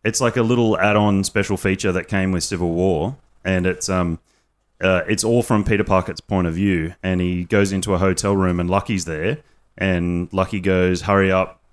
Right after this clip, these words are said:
here's something, uh, here's something from Mister Stark, quickly get changed into it,"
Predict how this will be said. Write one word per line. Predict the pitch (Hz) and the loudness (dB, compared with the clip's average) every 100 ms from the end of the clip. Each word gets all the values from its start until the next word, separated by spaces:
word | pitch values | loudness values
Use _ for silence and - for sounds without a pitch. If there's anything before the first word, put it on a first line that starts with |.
| - | -6
here's | 113 95 | -2 -2
something, | - 92 92 90 80 - | -2 -6 -4 -4 -6 -4
uh, | 92 90 90 - _ | -2 0 -2 -6 _
here's | - 104 | -4 -2
something | 107 90 87 | -2 -6 -6
from | 90 | -4
Mister | 87 - | -4 -6
Stark, | - 87 90 - | -6 -4 -4 -4
quickly | 101 92 87 | -6 -2 -4
get | 78 90 | -4 -10
changed | - 92 90 85 92 | -4 -2 -2 -4 -4
into | 95 87 | -4 -2
it," | 80 | -4